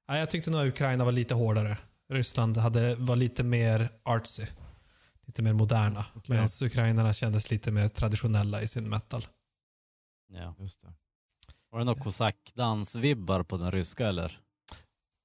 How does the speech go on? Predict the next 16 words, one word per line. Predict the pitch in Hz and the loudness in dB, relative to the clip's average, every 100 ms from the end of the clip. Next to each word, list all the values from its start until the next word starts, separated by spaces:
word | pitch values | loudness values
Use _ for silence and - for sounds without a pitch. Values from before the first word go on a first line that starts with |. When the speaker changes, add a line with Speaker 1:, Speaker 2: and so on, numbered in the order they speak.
| _ | _
Speaker 1:
Nej, | 123 127 143 170 190 202 208 202 | -8 -4 0 0 0 0 0 -2
inte | 202 | -4
på | 196 | -2
metalen | 156 165 - - 131 113 113 | 0 -2 -4 -4 0 2 2
i | |
alla | 107 110 | 2 2
fall. | - 104 113 110 - _ _ _ _ _ | 0 0 0 -2 -8 _ _ _ _ _
Speaker 3:
Nej. | 101 98 90 - _ _ _ - | -8 -6 -6 -10 _ _ _ -18
Inte | 110 107 | -10 0
kanske | 127 120 | 2 2
annars | 117 117 104 | 2 2 0
var | 107 104 _ _ _ | 0 -2 _ _ _
motsvarigheten | 95 85 - 107 104 90 | -16 -10 -2 0 0 -4
till | 92 | -10
typ | 101 92 | -8 -8
galopprock | - 101 98 - 113 110 - | -4 -2 -2 -2 -2 -2 -4